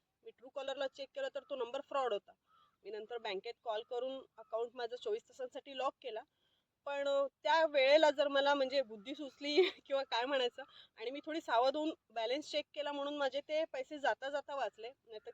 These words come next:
त्या क्षणाला मी दहा हजार रुपये किंवा जे काय पे करणार होते त्या व्यक्तीला, ते माझ्या अकाउंटवरनं गेले असते. आणि असा हा स्कॅम सध्या खूप ठिकाणी चालू आहे, असे खूप कॉल्स येत आहेत. तर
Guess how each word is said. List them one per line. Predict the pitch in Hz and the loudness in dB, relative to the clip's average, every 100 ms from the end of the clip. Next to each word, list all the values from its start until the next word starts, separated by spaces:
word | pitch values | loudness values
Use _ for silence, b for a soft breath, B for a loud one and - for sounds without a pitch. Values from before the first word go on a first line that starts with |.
| - | -6
त्या | 240 | -6
क्षणाला | - 254 254 | -2 0 2
मी | 269 | 2
दहा | 247 247 262 | 0 0 0
हजार | 247 254 | 2 0
रुपये | 262 240 | 0 -6
किंवा | - 269 | -8 -8
जे | 277 262 | -4 -4
काय | - 285 | -4 -4
पे | 269 | -4
करणार | 262 277 247 262 | -4 -2 -2 0
होते | 262 240 | -2 -6
त्या | 247 | -8
व्यक्तीला, | 233 214 208 220 - b b - | -6 -8 -8 -14 -14 b b -14
ते | |
माझ्या | 247 240 262 | -6 -4 -2
अकाउंटवरनं | 233 247 247 254 254 | -4 -6 -10 -8 -6
गेले | 220 214 | -2 -2
असते. | 240 226 214 247 _ _ - | -2 -6 -14 -20 _ _ -10
आणि | 320 | -6
असा | 285 - | -6 -6
हा | 320 320 | -2 -2
स्कॅम | - 320 262 | -2 -6 -4
सध्या | - 269 311 | -6 -6 -8
खूप | - 349 | -8 -12
ठिकाणी | 330 - 302 311 | -8 -4 -4 -2
चालू | 285 240 | -2 -2
आहे, | 247 | -2
असे | 240 285 | -6 -10
खूप | - 311 _ | -16 -16 _
कॉल्स | 247 285 302 | 0 0 0
येत | 240 233 | -2 -2
आहेत. | 254 _ _ | -6 _ _
तर | - | -10